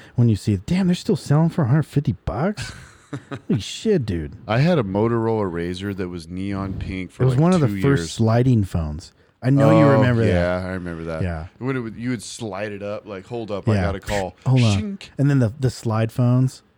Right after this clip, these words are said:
Speaker 2: But you know what? There's nothing more satisfying than when you had a flip phone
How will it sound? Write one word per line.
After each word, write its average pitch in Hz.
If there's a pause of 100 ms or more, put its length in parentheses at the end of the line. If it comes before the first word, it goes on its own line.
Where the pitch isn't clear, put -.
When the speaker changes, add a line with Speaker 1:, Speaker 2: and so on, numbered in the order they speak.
(140)
Speaker 2:
But 151
you 160
know 214
what? 226
There's 135
nothing 143
more 131
satisfying 107
than 101
when 101
you 104
had 107
a 92
flip 98
phone 123